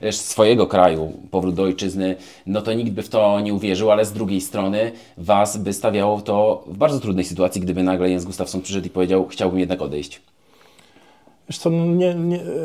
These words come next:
Speaker 2: nie lubię, y, gdybać. Na dzisiaj trener jest, y, trenerem Pogoni.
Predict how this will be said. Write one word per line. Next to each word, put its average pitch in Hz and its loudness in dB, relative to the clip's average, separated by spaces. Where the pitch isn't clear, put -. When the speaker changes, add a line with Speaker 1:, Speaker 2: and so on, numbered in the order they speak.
Speaker 2:
nie 165 2
lubię, 156 6
y, 117 2
gdybać. 131 2
Na 127 -2
dzisiaj 120 0
trener 117 -2
jest, 113 -4
y, 101 -4
trenerem 101 -6
Pogoni. 113 0